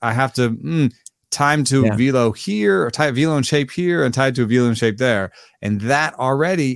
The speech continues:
Speaker 1: is getting me back and forth, where then, what if you can then throw a subpar slider,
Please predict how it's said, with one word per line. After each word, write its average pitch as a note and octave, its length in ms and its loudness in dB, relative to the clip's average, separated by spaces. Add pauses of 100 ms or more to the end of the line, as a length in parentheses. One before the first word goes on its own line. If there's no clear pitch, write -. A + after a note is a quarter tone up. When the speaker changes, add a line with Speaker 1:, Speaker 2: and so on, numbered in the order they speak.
Speaker 1:
is A2+ 160 -6
getting C3+ 260 0
me B2 80 2
back C#3+ 300 -2
and A#2 120 -4
forth, F#3+ 380 -2
where B2 120 4
then, B2+ 180 2 (160)
what D3+ 160 4
if D3+ 80 0
you D3+ 80 0
can B2+ 160 2
then D#3+ 180 2
throw C3 460 2 (200)
a A#2+ 120 2
subpar C3+ 840 0
slider, A2+ 760 0